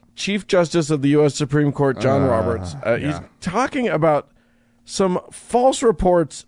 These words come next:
Speaker 1: that Justice Roberts was somehow linked to Jeffrey Epstein.
Speaker 2: Right.
Speaker 1: Uh, uh, Jeffrey Epstein, the now dead, uh, guy who ran the pedophile rings.
Speaker 2: Yes.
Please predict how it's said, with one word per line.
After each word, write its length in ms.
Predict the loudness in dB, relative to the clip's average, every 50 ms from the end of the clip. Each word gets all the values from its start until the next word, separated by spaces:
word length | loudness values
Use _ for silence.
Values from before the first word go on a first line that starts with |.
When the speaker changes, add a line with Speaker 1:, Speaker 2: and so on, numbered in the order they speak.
| -14
Speaker 1:
that 400 | -4 0 0 0 0 -2 -8 -10
Justice 540 | 0 2 2 4 2 2 -2 -4 -4 -4 0
Roberts 400 | 2 2 2 2 2 -2 -2 -2
was 180 | -6 -6 -6 -4
somehow 380 | -2 -2 0 0 2 2 0 0
linked 420 | 0 -2 -4 -6 -8 -12 -20 _
to 120 | -20 -18 -10
Jeffrey 400 | -6 -4 -4 -4 -6 -8 -6 -6
Epstein. 480 | -6 -8 -10 -8 -6 -6 -6 -6 -8 -12 _ _ -4
Speaker 2:
Right. 300 | -4 -4 -4 -6 -12 _ _ -2
Speaker 1:
Uh, 500 | 0 2 4 4 4 4 2 0 -4 -14 -18 -20 -20 -12 -8
uh, 80 | -6 -4
Jeffrey 340 | -2 -2 -2 -2 -2 -2 -2
Epstein, 400 | -4 -6 -6 -8 -8 -6 -6 -8
the 260 | -8 -10 -10 -12 -14 _ _ _ _ _ _ _ _ _ _ _ -4
now 540 | -2 0 2 2 2 2 2 2 0 -2 -6 -8 -2
dead, 480 | 0 2 2 4 2 0 -2 -8 -12 _ _ _ _ _ _ _ _ _ _ _ _ _ _ _ _ _ -4
uh, 360 | -2 0 2 2 2 2 0
guy 380 | -2 -4 -2 0 2 2 4 2
who 120 | 2 2
ran 500 | 2 2 2 2 2 0 0 -4 -6 -10 -14 _ _ _
the 120 | -8 -4
pedophile 560 | -2 0 0 0 0 2 2 4 4 4 4 4
rings. 320 | 4 2 2 2 2 0
Speaker 2:
Yes. 380 | 0 -2 -6 -12 -18 -20 _ _